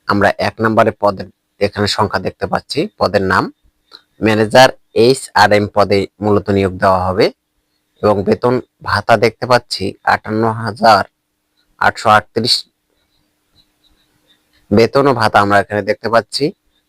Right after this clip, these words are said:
চুয়ান্ন হাজার থেকে শুরু হবে এবং ঊনসত্তর হাজার টাকা পর্যন্ত বেতন প্রদান করবে। পদের সংখ্যা দেখতে পাচ্ছি একজন এবং শিক্ষাগত যোগ্যতায় দেখতে পাচ্ছি স্নাতক সম্মানের স্নাতকোত্তর ডিগ্রি সম্পন্ন থাকতে হবে, পাঁচ বছরের অভিজ্ঞতা থাকতে হবে, বাংলা এবং ইংরেজিতে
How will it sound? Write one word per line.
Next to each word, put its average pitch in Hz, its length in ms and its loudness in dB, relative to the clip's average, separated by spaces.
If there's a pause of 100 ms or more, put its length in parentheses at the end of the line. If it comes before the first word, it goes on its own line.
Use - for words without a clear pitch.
(120)
চুয়ান্ন 113 260 4 (100)
হাজার 120 260 2
থেকে 139 200 -8
শুরু 123 220 -2
হবে 127 280 0 (240)
এবং 104 240 -2
ঊনসত্তর 104 440 -6
হাজার 104 220 -2
টাকা 98 200 -4
পর্যন্ত 104 220 -6 (100)
বেতন 101 280 -4
প্রদান 107 240 -4
করবে। 110 280 -2 (560)
পদের 107 220 0
সংখ্যা 135 260 0
দেখতে 120 180 -2
পাচ্ছি - 300 -4
একজন 101 340 -2 (100)
এবং 104 140 -4
শিক্ষাগত 120 460 -4 (140)
যোগ্যতায় 131 340 2 (220)
দেখতে 131 360 -4
পাচ্ছি 123 340 -2
স্নাতক 107 420 -6
সম্মানের 104 460 0 (460)
স্নাতকোত্তর 110 520 -4 (100)
ডিগ্রি 107 220 0
সম্পন্ন 117 340 -4 (120)
থাকতে - 240 -6
হবে, 123 260 0 (540)
পাঁচ 113 220 6
বছরের 127 320 2
অভিজ্ঞতা 127 340 0
থাকতে - 360 -10
হবে, 131 140 -4 (220)
বাংলা 104 320 4
এবং 104 200 -2 (100)
ইংরেজিতে 110 420 0